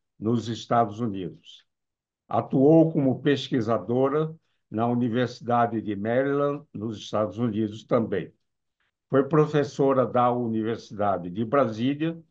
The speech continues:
e, desde dois mil e seis, é professora da Universidade Federal de Minas Gerais. É líder do grupo do I N C T de vacinas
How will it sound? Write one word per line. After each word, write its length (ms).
e, 80
desde 480
dois 320
mil 220
e 40
seis, 600
é 80
professora 880
da 280
Universidade 1040
Federal 800
de 160
Minas 380
Gerais. 640
É 120
líder 520
do 180
grupo 520
do 240
I 180
N 280
C 240
T 300
de 120
vacinas 840